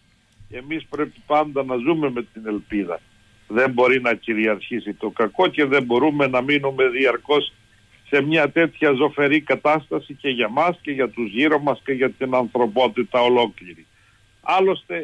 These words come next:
γι' αυτό ήρθε ο Χριστός στον κόσμο, γι' αυτό έγινε άνθρωπος, για να βγούμε από αυτή τη ζωφερή κατάσταση και τη σύγχυση. Πολλές φορές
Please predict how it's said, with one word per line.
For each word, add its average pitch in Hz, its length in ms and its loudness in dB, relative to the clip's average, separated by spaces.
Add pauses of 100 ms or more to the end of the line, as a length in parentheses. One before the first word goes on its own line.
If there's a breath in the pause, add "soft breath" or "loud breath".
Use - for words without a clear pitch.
γι' 143 140 -2
αυτό 139 300 0
ήρθε 120 280 0
ο 107 120 -6
Χριστός 98 340 -8
στον 98 180 -14
κόσμο, 160 340 2
γι' 139 140 2
αυτό 135 260 -2
έγινε 107 340 0
άνθρωπος, 160 520 0
για 147 120 2
να 143 120 0
βγούμε 139 320 0
από 120 160 0
αυτή - 320 -10
τη 110 100 -10
ζωφερή 113 440 -2
κατάσταση 151 760 -2 (520 loud breath)
και 147 120 2
τη 143 160 -2
σύγχυση. 131 600 -2
Πολλές 156 420 2
φορές 156 300 2